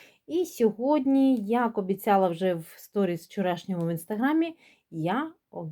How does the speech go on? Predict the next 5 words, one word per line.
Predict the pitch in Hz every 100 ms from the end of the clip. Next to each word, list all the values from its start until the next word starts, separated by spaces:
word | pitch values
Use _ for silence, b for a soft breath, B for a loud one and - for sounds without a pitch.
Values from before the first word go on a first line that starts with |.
| -
м, | 175 170 -
показую, | - 233 254 247 240 233 233
як | 165 180 240 254 -
я | 185 208
роблю, | 202 180 196 180 180 180 175